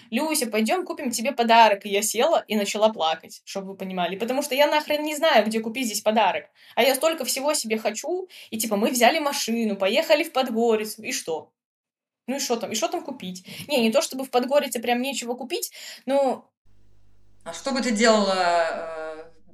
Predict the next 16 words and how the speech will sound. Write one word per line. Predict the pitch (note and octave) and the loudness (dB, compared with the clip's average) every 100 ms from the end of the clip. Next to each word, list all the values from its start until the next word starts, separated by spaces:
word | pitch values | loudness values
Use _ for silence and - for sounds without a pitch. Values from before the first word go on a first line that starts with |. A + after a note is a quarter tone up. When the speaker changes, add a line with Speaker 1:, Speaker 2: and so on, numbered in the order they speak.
| - - - | -20 -20 -16
Speaker 2:
кстати, | - G3 F3+ E3 | -4 -2 -2 -2
как | G#3 G#3+ - | 0 0 2
правильно? | A3+ G#3 F3 D#3+ | 6 8 6 -2
Расскажи | D#3+ - F#3+ F#3+ | -8 -10 -10 -8
всем. | G3+ - F3 D#3+ | -6 -4 -6 -6
Беларусь | E3+ F#3 A#3+ C4+ G#3 | -6 -4 -4 -4 -6
или | F#3 | -8
Берал-, | F3 F#3 G3 | -6 -6 -8
Белоруссия? | - F#3 G3+ G#3+ G#3 F#3 D#3 D3 D3 - | -8 -2 0 0 0 -4 -6 -6 -10 -10
Как | F#3 F3 - | -10 -10 -12
правильно? | D#3 C#3+ - - _ G3 | -10 -10 -12 -20 _ 2
Speaker 1:
Беларусь, | B3+ B3+ B3+ C4 D4 C#4+ C4+ G3 | 8 12 10 10 2 0 -2 -2
Беларусь, | G#3+ B3+ C4+ A#3 A3+ A#3+ C4+ - | 2 6 10 8 8 0 -4 -4
обязательно | F#3+ G3 G3 G#3 A3+ A#3+ A3+ | -4 -2 4 4 4 0 0
Беларусь. | G#3 G3 F#3 F#3 - _ _ _ | 2 -2 -2 -8 -14 _ _ _
Да. | G3+ F#3+ F#3 | -2 0 0